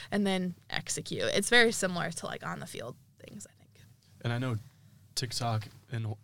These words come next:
Speaker 2: as a whole is going off for everyone for the last handful of years. Iowa s-, athletics, football had the account, is what I understand, and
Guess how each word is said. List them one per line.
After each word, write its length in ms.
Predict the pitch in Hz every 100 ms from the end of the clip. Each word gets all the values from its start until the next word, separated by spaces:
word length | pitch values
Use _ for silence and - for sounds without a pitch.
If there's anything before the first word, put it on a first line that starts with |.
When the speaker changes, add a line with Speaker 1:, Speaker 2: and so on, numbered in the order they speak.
| -
Speaker 2:
as 160 | 117 117
a 40 |
whole 380 | 107 107 110 110
is 420 | 104 104 - - - -
going 260 | - 113 110
off 260 | 104 104 104
for 440 | 110 104 107 107
everyone 480 | 110 104 107 104 104
for 100 | 104
the 80 | 98
last 240 | 92 95
handful 360 | 101 95 92 98
of 60 | 95
years. 400 | 92 92 92 - - - - - - - - -
Iowa 540 | - 107 107 104 107 104
s-, 220 | 104 - -
athletics, 540 | 107 107 104 101 -
football 580 | - 104 101 98 98 101 - -
had 240 | - 104 98
the 100 | 104
account, 480 | 101 104 95 98 101 -
is 160 | 101
what 100 | 104
I 40 | 98
understand, 560 | 101 95 104 92 92
and 300 | 90 95 92